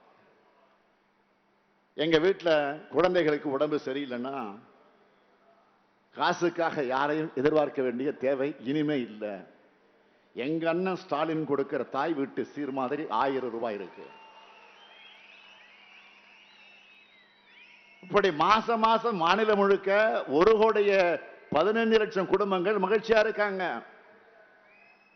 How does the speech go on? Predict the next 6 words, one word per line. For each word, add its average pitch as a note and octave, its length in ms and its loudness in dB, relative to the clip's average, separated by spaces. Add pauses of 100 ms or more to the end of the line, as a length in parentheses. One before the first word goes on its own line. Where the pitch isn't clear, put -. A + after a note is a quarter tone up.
(1600)
அடுத்து G#3 420 4
விடியல் A3+ 440 4
பயண G#3+ 220 4
திட்டம் G3+ 340 0
பத்தி G3 200 0
பேசுறாங்க. F3 540 -2